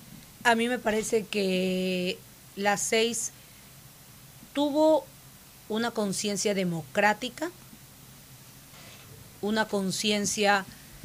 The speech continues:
hacia el país, despojándose de egoísmos y de egos, más allá de cualquier diferencia que hayan tenido en lo personal, tomó en cuenta a lo más importante, el país.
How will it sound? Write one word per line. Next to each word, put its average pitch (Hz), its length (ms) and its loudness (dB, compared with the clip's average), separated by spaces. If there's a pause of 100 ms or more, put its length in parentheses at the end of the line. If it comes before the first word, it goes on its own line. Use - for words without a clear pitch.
(220)
hacia 214 340 6
el 180 140 0
país, 196 640 2
despojándose 196 760 0
de 185 340 -2
egoísmos 214 640 0
y 208 60 0
de 185 280 4
egos, 277 360 -2 (680)
más 226 260 4
allá 226 460 4 (360)
de 208 100 0
cualquier 226 380 0
diferencia 196 720 0
que 190 80 0
hayan 190 220 0
tenido 196 340 -2
en 196 60 -4
lo 190 80 -6
personal, 180 680 -2 (460)
tomó 247 260 2
en 277 120 0
cuenta 269 440 0
a 214 160 -2
lo 202 120 -2
más 202 200 -2
importante, 196 560 -4 (680)
el 214 120 4
país. 185 440 4